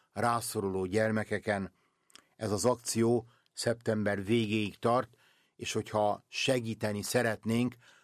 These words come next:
akkor a tizenhárom ötvenhatos adományvonalat hívva, hívásonként ötszáz forinttal segíthetünk a Caritas munkájában, abban, hogy a rászorulóknak, a nehéz helyzetben lévőknek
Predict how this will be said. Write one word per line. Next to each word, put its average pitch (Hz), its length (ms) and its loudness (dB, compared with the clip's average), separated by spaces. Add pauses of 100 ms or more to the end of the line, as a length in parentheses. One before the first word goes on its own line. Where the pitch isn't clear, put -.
(140)
akkor 107 300 -4
a 104 80 0
tizenhárom 110 640 0
ötvenhatos 110 800 0 (240)
adományvonalat 110 1000 0
hívva, 117 500 0 (360)
hívásonként 110 960 0 (260)
ötszáz 113 500 0
forinttal 107 680 0 (240)
segíthetünk 113 1000 0 (300)
a - 100 -10
Caritas 113 720 0
munkájában, 104 920 0 (340)
abban, 107 600 0 (280)
hogy 104 240 -2
a 98 340 0 (300)
rászorulóknak, 113 1200 0
a 110 60 2
nehéz 110 360 0
helyzetben 101 540 0
lévőknek 107 600 -2